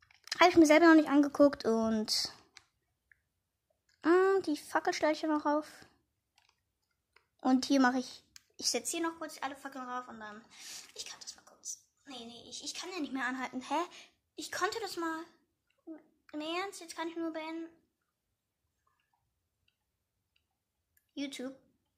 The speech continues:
du konntest das mal. Auf meinem Gerät. Wieso kannst du's jetzt nicht mehr? Aber wieso ist es hier nicht hochgefahren? Ach so, ich müsste da ja noch einen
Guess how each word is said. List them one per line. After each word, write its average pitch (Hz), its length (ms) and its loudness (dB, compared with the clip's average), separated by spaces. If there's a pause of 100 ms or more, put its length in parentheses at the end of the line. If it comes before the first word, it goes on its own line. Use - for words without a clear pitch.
(260)
du 262 80 -16
konntest 269 380 -4
das - 100 -14
mal. 202 240 -16 (1200)
Auf - 120 -18
meinem 214 200 -16
Gerät. 214 160 -20 (1120)
Wieso 277 180 -8
kannst 285 220 -4
du's 302 140 -10
jetzt - 240 -10
nicht 294 100 -18
mehr? - 140 -14 (2250)
Aber 254 160 -8
wieso 269 180 -6
ist 277 100 -8
es 269 80 -6
hier 262 120 -6
nicht 254 100 -8
hochgefahren? 269 600 -6
Ach 294 60 -10
so, 285 260 -4
ich - 160 -14
müsste 247 260 -10
da 226 100 -10
ja 226 160 -12
noch 226 180 -16
einen 247 160 -20